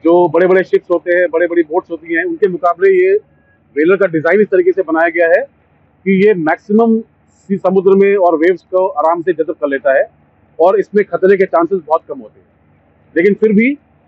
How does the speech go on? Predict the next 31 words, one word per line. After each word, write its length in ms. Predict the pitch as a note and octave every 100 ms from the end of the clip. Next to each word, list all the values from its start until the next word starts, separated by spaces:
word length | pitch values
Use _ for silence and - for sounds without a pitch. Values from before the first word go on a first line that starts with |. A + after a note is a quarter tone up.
| _ -
क्योंकि 320 | F3+ F#3 A#3+ G3
हम 180 | A#3 A#3+ _ _ _ _ _ _ _ E3+
इस 120 | E3
एक्सपीडिशन 400 | - F3+ F3+ G#3+
में 120 | F3+
बच्चे 300 | D#3 - G#3
यहाँ 140 | F#3
पे 100 | F3+
पहली 220 | F3+ E3 E3
बार 180 | E3+
जा 120 | C#3+ C3+
रहे 140 | C3+
हैं, 100 | D3 - _ _ _ -
तो 60 |
हमने 200 | E3 G3
पूरा 420 | G3+ F#3+ A3 A3 A3
यकीन 280 | D3 G3+ A3+
किया 240 | F3+ G3+ G3
है 80 |
कि 180 | F#3+ G#3
इसमें 360 | F#3 G3 G3+ G3+ - _ _
सेफ्टी 300 | - G3 -
प्रिकॉशंस 400 | F#3+ F3 F#3 G3 -
पूरे 160 | F#3 F#3+ D#3 _ _ _ _ _ _
मौजूद 260 | C#3 E3+ G3
किए 180 | G3+ F#3+
जाएं. 220 | F#3 F#3+ F#3+ _ _ _ _ _
हवाई 260 | D3 F3+ G3+
सेफ्टी, 340 | G3 - G3+ F#3+ - _ _ _ -
समुद्री 320 | F3 G3 G#3
सेफ्टी 380 | G3 F#3 F#3+